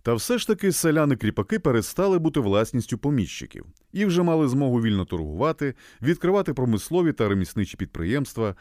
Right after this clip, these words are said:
записуватися на роботу в цехи, купувати і збувати рухоме і нерухоме майно. Без дозволу поміщиків одружуватися, віддавати дітей до навчальних закладів.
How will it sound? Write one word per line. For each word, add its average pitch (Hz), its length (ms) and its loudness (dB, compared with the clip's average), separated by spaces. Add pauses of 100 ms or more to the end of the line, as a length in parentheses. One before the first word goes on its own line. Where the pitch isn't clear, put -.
(260)
записуватися 151 760 0
на 107 100 0
роботу 98 340 -2
в 76 60 -10
цехи, 156 460 -4
купувати 139 640 -2
і 143 160 -4
збувати 101 580 -2
рухоме 107 400 -2
і 95 40 0
нерухоме 85 460 -4
майно. 101 400 -4 (680)
Без 107 240 0
дозволу 92 360 0
поміщиків 101 720 -4
одружуватися, 143 800 -2 (260)
віддавати 131 560 0
дітей 151 360 -2
до 135 120 -2
навчальних 95 480 -2
закладів. 76 540 -8